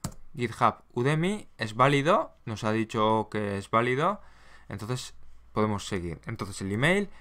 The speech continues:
voy a poner un email válido. Aquí un password tiene que ser lo más difícil para acertar posible. Y bueno, cuando tengáis el password bien definido,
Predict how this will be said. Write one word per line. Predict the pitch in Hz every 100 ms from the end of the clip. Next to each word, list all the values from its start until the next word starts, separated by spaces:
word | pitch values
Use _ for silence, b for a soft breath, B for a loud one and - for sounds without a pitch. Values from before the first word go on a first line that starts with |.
| b
voy | 107
a | 107
poner | 107 104
un | 127 123
email | 113 110 107
válido. | 131 170 147 160 208 - b b b b b b - -
Aquí | 101 131 117 -
un | 131
password | 131 127 98 -
tiene | - 123
que | 120
ser | 117 117 - -
lo | 101 101 101
más | 123 131 127 127 127 127 - - B B B B B -
difícil | 127 127 143 - 135 131 131 131 127 123
para | 131 127
acertar | 127 135 123 147 131 -
posible. | 117 - 156 139 143 190 180 b b b b b - -
Y | 104 98 95 98 98 95
bueno, | 101 110 131 -
cuando | 107 98
tengáis | 92 95 117 113 110 - - - _
el | 110 110
password | 123 110 98 92 - - - -
bien | 113 113 120 120 120 123
definido, | 123 143 160 160 180 208